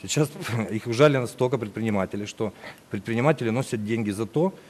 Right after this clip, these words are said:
что в областной администрации по сей день лежат мобилизационные задания две тысячи девятого года, а у нас год уже идёт война на Украине. И военком сейчас стал серьёзным человеком, потому что,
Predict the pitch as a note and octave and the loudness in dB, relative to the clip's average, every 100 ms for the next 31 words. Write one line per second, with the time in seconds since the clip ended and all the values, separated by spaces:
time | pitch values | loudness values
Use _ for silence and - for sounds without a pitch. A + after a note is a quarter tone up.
0 | - - - A#2 G#2+ F#2 F2+ F2+ G2 G2 | -20 -20 -2 0 0 -2 -6 0 2 4
1 | F#2 F#2+ G#2+ - C#3+ A#2 A#2 - E3+ - | 2 0 -2 2 0 0 -2 2 2 2
2 | F#2 G#2 - A2 G#2 F#2 F2+ A2 G#2+ A2 | -4 -4 -2 -2 0 0 2 2 2 0
3 | G2+ G2 - C3 B2 G#2+ F#2+ G2+ C3+ D3+ | -4 -8 -2 0 2 0 0 4 6 6
4 | F#2+ E2 G2 C#3 B2 G#2 A#2 B2 A#2 A2+ | 2 -2 -4 -4 -2 2 4 4 4 2
5 | A#2 G2 D2 D#2 G2+ G#2+ F#2+ C3 A#2+ G2 | 2 2 0 -4 -2 -2 2 2 4 2
6 | G2 G2 A2+ G#2 F2 D#2 D2+ D#2 C#2+ C#2+ | 0 2 2 2 0 -2 -6 -8 -10 -12
7 | - - - - - - - - - - | -18 -20 -20 -20 -20 -20 -20 -20 -20 -20
8 | - G#2+ F#2+ G#2+ A2 D#3+ F#3+ - G2 - | -2 0 2 4 6 8 6 4 0 2
9 | A2+ - B2+ C3 B2+ C3+ C3+ A#2+ E2 D#2+ | 2 2 0 2 0 2 4 4 2 -4
10 | E2+ G#2+ A2 - | -4 -2 -2 -2